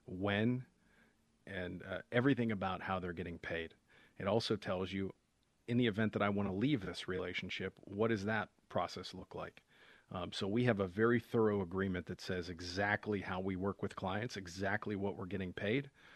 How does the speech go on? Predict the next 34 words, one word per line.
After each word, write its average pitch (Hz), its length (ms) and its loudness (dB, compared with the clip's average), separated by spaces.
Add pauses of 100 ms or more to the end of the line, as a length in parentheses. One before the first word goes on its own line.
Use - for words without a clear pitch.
(400)
and 92 140 -4
exactly 104 640 0
how 101 260 0
we 98 160 0
could 98 160 -6
dissolve 95 340 -2
this 95 220 -4
relationship 95 580 -4
should 95 240 -4
you 90 140 -6
choose. - 440 -8 (520)
Uh, 90 80 -6 (100)
if 92 120 -8
they 113 160 4
do 123 100 2
not 113 240 2
have 101 300 0
that 104 160 0
or 98 80 -2
cannot 98 280 -4
provide 98 420 -2
it 92 100 -2
or 87 80 -6
dance 95 340 -4
around 92 320 0
it, 117 140 2 (480)
you 95 100 -4
know 101 140 0
something 104 400 -2
is, 92 200 -4
uh, 87 300 -4 (400)
is 92 140 -8
not 90 200 -6
right. - 200 -10